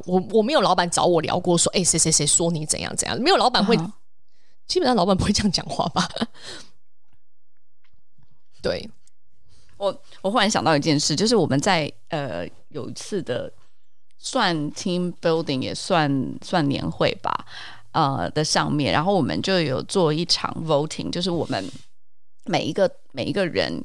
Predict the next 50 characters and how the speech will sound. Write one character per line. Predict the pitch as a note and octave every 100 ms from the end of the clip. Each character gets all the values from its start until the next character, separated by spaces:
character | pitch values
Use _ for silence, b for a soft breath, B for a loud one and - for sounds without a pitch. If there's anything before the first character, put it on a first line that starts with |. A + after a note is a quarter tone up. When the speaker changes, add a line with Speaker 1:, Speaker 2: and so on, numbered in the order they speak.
| -
Speaker 2:
就 | F3+
是 | F3
可 | F3 -
以 | D#3 -
去 | -
投 | - - D3
票， | D3+ D#3 - C#3+
比 | D#3+
如 | D3+
说， | D#3+ F3+
比 | F3
如 | -
说， | F3 D3+ D3+ b b b -
呃， | - C3+ B2+
这 | F#3
个 |
题 | E3+ - C3+
目 | D#3 C#3+
是， | - C#3+ C3 B B B
呃， | - A2+
谁 | - D3+ D3
是 | -
team | - - F#3+
里 | C#2+
面 | - E3
的 | C3+
开 | - D3
心 | D#3+ D#3 D3
果， | F2+ E2 -
然 | G#2+
后 | E3+
你 |
就 | C3+
去 | D3+ D#3+
投 | - -
票 | - E3+ G2+ - F3
某 | -
一 | -
位 | D3+
同 | - E3+
事 | - -
的 | G#2
名 | - -
字。 | - - - B B B B
其 | - F#3+
中 | F3+ G#3+ A#3+
有 | G3+ B2+
一 | D#3
题 | D#3+ - -
是 | - - D#3